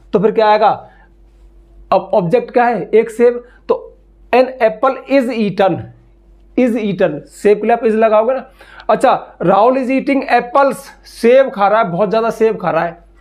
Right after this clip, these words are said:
ई-, मतलब एप्पल्स है, तो एप्पल से अगर शुरू होगा तो फिर एप्पल के साथ is थोड़ी आएगा, are आएगा, तो इसलिए मैंने are भी लिखा, are eaten, apples are eaten by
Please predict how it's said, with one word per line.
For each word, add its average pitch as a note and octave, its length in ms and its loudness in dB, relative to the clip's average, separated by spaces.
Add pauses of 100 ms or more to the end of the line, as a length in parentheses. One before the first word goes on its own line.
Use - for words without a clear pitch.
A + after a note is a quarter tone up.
(140)
ई-, A#3+ 220 0
मतलब G#3 240 0
एप्पल्स G#3+ 440 0
है, E3+ 120 0
तो - 280 -8
एप्पल G3+ 280 0
से A#3+ 160 -2
अगर A#3+ 120 -2
शुरू G#3 260 0
होगा E3+ 220 2
तो F#3+ 140 -4
फिर - 140 -2
एप्पल G#3 240 -2
के - 80 -10
साथ A3 120 -2
is A#3 220 -4
थोड़ी F#3 160 0
आएगा, G3 280 0
are D#3+ 80 0
आएगा, F3 220 0
तो - 360 -14
इसलिए F#3 140 0
मैंने G3 140 -2
are D#3 240 0
भी D#3 100 -2
लिखा, E3+ 380 -8 (180)
are D#3 200 0
eaten, E3 240 -2 (300)
apples G3 460 0
are F#3+ 160 -2
eaten G3 240 -4
by G#3+ 100 0